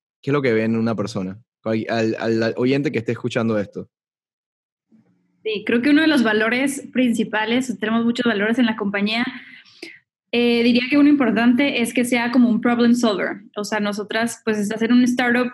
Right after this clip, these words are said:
Speaker 2: y, pues, estás apagando fuegos todos los días. O sea, todos los días hay un problema, algo se descompuso, algo no está funcionando. Eh, entonces, es alguien que tenga esa iniciativa de siempre estar resolviendo problemas y ver soluciones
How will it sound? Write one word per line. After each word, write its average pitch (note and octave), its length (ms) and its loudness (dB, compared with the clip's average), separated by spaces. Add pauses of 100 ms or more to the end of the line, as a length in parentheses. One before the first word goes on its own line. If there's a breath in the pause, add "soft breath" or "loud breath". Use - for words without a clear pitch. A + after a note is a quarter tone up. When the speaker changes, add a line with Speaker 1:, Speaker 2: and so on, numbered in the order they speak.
Speaker 2:
y, G#3 440 -4
pues, G3+ 160 -8
estás G#3 200 -4
apagando A3 460 -2
fuegos A#3 300 0
todos A#3 160 0
los G3 100 -2
días. - 300 -8
O G3+ 40 -10
sea, G#3 160 -2
todos A3+ 160 0
los A3+ 100 2
días A3 160 -2
hay A3+ 100 2
un A3 100 0
problema, A#3 500 2
algo A3 200 0
se A#3 100 -4
descompuso, A3 580 -4
algo G#3+ 160 0
no G#3+ 60 -4
está G#3+ 160 -6
funcionando. A#3 540 0 (420 loud breath)
Eh, G3 540 -2 (140)
entonces, A3 440 2
es A#3+ 140 2
alguien A#3+ 260 4
que B3 100 2
tenga G#3+ 220 -2
esa A3+ 120 0
iniciativa A#3 540 2
de G#3+ 120 -2
siempre A3 300 -4
estar A3+ 200 -4
resolviendo G#3+ 400 -2
problemas G#3+ 560 -2
y A3 60 -4
ver G3 120 -2
soluciones A3+ 800 -2